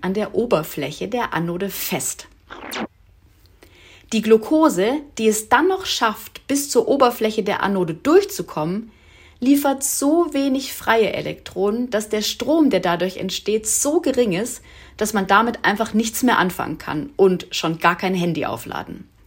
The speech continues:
Jetzt ist glücklicherweise das sogenannte Adsorptions-Desorptionsgleichgewicht auf unserer Seite. Und das besagt, es ist immer nur ein bestimmter, wenn auch recht großer Anteil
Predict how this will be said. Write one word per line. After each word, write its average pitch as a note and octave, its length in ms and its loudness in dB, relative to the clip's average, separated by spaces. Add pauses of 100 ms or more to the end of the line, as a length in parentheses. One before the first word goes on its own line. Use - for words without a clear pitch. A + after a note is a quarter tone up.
(1040)
Jetzt C#4 240 4
ist C#4 180 -4
glücklicherweise G#3 1040 4 (200)
das F#3+ 220 -4
sogenannte G3+ 680 0
Adsorptions-Desorptionsgleichgewicht A3 3000 -2
auf - 100 -14
unserer C3 300 -10
Seite. - 480 -14 (160)
Und F3+ 180 -4
das D#4 180 2
besagt, - 600 -8 (500)
es F#3+ 160 -4
ist - 260 -8
immer D4+ 260 4
nur B3 280 2
ein F3+ 240 -4
bestimmter, C4 880 -2 (160)
wenn A#3 160 0
auch A3 280 -6
recht B3+ 320 -4
großer C#4+ 500 0
Anteil E3+ 600 -4